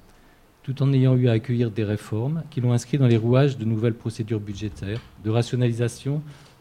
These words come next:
de management et de bureaucratie. Aussi, ce rapport est le fruit d'une concertation attentive, nécessaire pour redonner du sens aux pratiques.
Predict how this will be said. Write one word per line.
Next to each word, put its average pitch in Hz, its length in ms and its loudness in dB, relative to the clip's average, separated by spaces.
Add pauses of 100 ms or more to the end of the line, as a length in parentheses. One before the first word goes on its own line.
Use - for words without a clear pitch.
(140)
de 120 80 0
management 131 680 4 (560)
et 120 60 0
de 117 140 -2
bureaucratie. 117 680 -2 (1080)
Aussi, 135 260 0
ce 170 160 0
rapport 143 400 4
est 143 40 6
le 131 80 4
fruit 180 360 -4 (100)
d'une 123 160 0
concertation 135 720 -4
attentive, 139 720 0 (260)
nécessaire 131 560 0
pour 135 180 -8
redonner 120 500 0
du 107 100 -10
sens 131 340 -4 (100)
aux 120 80 -2
pratiques. - 540 -10